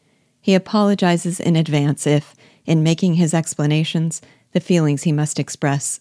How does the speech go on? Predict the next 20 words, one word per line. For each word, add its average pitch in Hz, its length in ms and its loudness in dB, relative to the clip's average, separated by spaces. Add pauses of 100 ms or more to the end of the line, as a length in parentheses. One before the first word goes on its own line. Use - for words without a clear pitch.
offend 135 420 -2
hers. 135 640 -4 (1200)
First, 156 520 0 (220)
he 180 140 2
addresses 180 420 0
the - 80 -2
matter 151 320 2
of 147 140 -4
Bingley 139 340 2
and 143 140 2
Jane. 127 440 -2 (840)
He 190 140 0
says 196 280 2
that 180 120 -2
once 185 220 0
he 220 100 2
discovered 160 480 0
that - 160 -4
Bingley's 156 380 0
attentions 156 640 -2